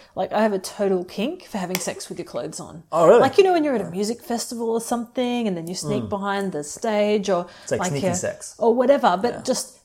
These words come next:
Speaker 1: trying to negotiate that while you've all still got your clothes on is just, like, super sexy. But again, it's just about being in a different situation, a different setting where your brain's going, "Oh, this is exciting. This is a bit different."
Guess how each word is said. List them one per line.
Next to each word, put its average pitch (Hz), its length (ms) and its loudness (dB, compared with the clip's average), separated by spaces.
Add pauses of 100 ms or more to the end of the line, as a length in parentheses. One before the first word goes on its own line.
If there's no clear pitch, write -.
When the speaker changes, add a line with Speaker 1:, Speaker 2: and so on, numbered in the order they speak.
Speaker 1:
trying 214 220 -2
to 208 60 0
negotiate 185 540 -2
that 165 160 -2
while 170 120 -2
you've 170 120 -6
all 160 120 -4
still 190 200 -6
got 135 80 -6
your 185 100 -6
clothes 185 340 -8
on 320 200 -4
is - 140 -8
just, - 260 -10
like, - 140 -8
super - 200 -12
sexy. - 420 -6
But 269 120 6
again, 240 260 4
it's 208 140 -6
just - 160 -6
about 214 400 -2
being 196 200 -2
in 180 80 -4
a - 20 -2
different - 380 -10
situation, 190 580 -6
a 170 60 -6
different 185 340 -10
setting 208 300 -2
where 185 80 2
your 175 80 0
brain's 180 280 -2
going, 160 160 -10
"Oh, 233 160 2
this 220 200 -2
is 190 80 -4
exciting. 185 480 -2
This 202 160 -4
is 214 80 0
a 190 40 2
bit 170 220 -8
different." 226 360 -8